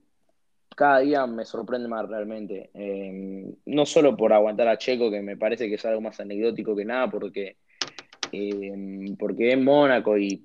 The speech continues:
ya lo vimos, Hamilton en setenta y ocho vueltas no pudo adelantar a Gasly. Eh, pero lo que viene haciendo toda la temporada y ya tener dos podios en cinco,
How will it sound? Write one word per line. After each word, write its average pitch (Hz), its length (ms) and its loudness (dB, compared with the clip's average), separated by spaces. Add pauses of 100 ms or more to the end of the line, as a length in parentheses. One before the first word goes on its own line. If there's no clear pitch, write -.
ya - 180 2
lo 107 120 6
vimos, 113 320 0
Hamilton 110 360 -4
en 98 80 -8
setenta 107 340 -2
y 110 40 6
ocho 110 200 4
vueltas 110 240 4
no 104 140 -2
pudo 101 480 2
adelantar 98 420 -2
a 104 60 2
Gasly. 110 480 0 (680)
Eh, 101 560 0
pero 107 540 2 (180)
lo 113 280 2
que 117 80 4
viene 127 180 8
haciendo 120 260 0
toda 123 160 8
la 101 60 2
temporada 113 340 4
y 110 60 -2
ya 107 180 -4
tener 113 240 -6
dos 113 140 -2
podios 117 400 -2
en 101 100 -10
cinco, 98 640 -8